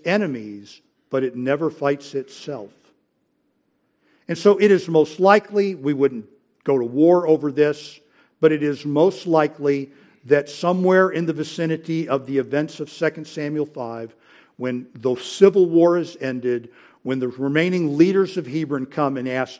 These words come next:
David to be the king, and finally David is king over an entire unified nation, that he sits down and under the inspiration of the Holy Spirit writes, "Behold, how pleasant it is for brethren to dwell together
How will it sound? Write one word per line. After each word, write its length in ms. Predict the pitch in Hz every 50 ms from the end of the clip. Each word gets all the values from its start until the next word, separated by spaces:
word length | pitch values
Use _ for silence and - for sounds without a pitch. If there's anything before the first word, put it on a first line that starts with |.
| - 110
David 340 | 143 147 175 175 180 170 -
to 80 | 160 143
be 140 | 147 156 143
the 120 | 135 -
king, 520 | - - 147 139 131 131 127 127 123 123 _ - - - _ _ -
and 160 | 120 120 120
finally 520 | - - - 160 175 190 196 190 190 190 170
David 380 | 135 165 165 165 160 160 151
is 220 | 135 131 127 - -
king 360 | - - 160 156 156 160 160
over 280 | - 143 139 127 135 135
an 80 | 127 123
entire 560 | 123 127 - - - - 170 175 175 175 165
unified 720 | 135 123 139 160 175 180 165 - 170 160 156 156 135 127
nation, 600 | 127 123 123 123 - - 113 104 104 101 101 104 _ _ _ _ _ _ _ _ -
that 140 | 143 135 123
he 80 | 123
sits 400 | 117 - - 185 185 185 - -
down 540 | - 147 139 131 127 123 127 127 123 123 120 _ _ _ _ _ _
and 140 | 123 127 131
under 100 | 135 131
the 140 | 117 123 131
inspiration 720 | 139 143 - - - 135 131 135 131 127 - - 131 127
of 60 | 113
the 80 | 117 117
Holy 220 | 117 120 117 117
Spirit 440 | 113 - - - - 151 147 139 117
writes, 420 | 104 110 107 107 107 - - - _ _ _ _ _ _ -
"Behold, 540 | 131 123 117 156 170 147 123 110 98 95
how 180 | 104 113 113 110
pleasant 560 | - _ - 151 151 170 - - 139 120 -
it 140 | 117 107 -
is 420 | 107 101 92 90 101 _ _ _ _ _ _ _ _ _ _ _ _ _ _ _ _
for 100 | 120 110
brethren 500 | 107 _ 127 127 131 135 151 143 139 135
to 160 | - - 139
dwell 360 | 113 120 120 120 120 120 120
together 800 | - - - 120 104 104 117 110 101 101 107 104 104 101 101 104